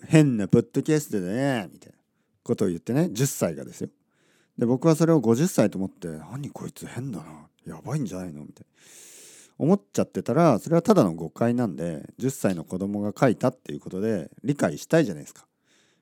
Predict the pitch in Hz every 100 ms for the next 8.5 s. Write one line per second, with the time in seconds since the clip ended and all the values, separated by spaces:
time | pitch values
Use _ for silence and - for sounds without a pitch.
0 | - 131 151 120 165 202 131 98 107 117
1 | 123 123 113 135 131 127 92 85 92 135
2 | - 98 - 95 101 - 104 - 110 123
3 | 82 76 71 113 98 - _ _ _ -
4 | 123 131 127 147 - - 92 107 92 76
5 | - 87 80 80 - 69 - _ _ -
6 | - - - _ - 175 143 - 247 269
7 | 254 254 143 107 151 185 185 151 165 165
8 | 160 - 160 107